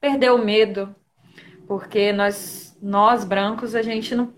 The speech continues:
pode ter um pouquinho menos de medo de falar, né?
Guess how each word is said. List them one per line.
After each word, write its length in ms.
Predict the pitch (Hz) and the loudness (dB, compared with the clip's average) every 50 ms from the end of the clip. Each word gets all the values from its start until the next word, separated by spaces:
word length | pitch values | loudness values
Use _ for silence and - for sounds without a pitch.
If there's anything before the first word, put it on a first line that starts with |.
| - _ _ _ _ - - _ _ | -20 _ _ _ _ -20 -20 _ _
pode 220 | - 247 240 240 - | 0 2 2 2 0
ter 60 | 285 | -2
um 80 | 277 262 | 0 2
pouquinho 400 | 285 269 269 - 262 247 240 220 | 2 2 2 0 -2 -2 0 0
menos 320 | 214 208 208 202 202 185 | 0 0 0 -2 -2 -4
de 100 | 180 185 | -6 -6
medo 360 | 185 185 180 185 180 180 185 | -6 -4 -4 -4 -6 -6 -8
de 100 | 175 175 | -10 -12
falar, 540 | - - - 180 180 180 180 180 180 190 190 | -14 -6 -2 0 2 2 2 2 2 2 0
né? 320 | 185 190 190 190 208 - | 0 -2 -4 -4 -6 -12